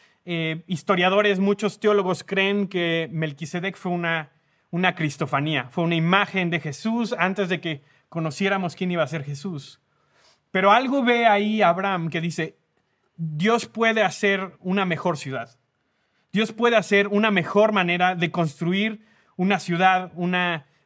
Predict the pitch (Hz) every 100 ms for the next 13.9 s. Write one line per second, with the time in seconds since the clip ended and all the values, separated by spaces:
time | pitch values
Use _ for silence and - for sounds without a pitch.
0 | - 185 196 175 156 208 202 170 147 151
1 | 165 175 190 208 - 202 - 175 156 185
2 | 165 156 170 175 165 165 175 165 156 190
3 | 175 147 180 165 165 151 202 233 220 196
4 | 190 185 180 233 226 202 185 - 254 233
5 | 202 180 170 160 208 202 185 170 - -
6 | _ 170 170 208 214 - 190 196 190 160
7 | 160 180 196 202 180 170 160 170 220 247
8 | 262 262 - - - - _ _ 175 190
9 | 247 269 262 254 196 170 214 202 220 220
10 | 196 190 175 175 170 151 208 233 240 247
11 | 240 - 202 185 185 - 190 175 165 185
12 | 185 220 226 220 - 185 180 196 196 180
13 | 214 214 214 208 180 180 190 185 170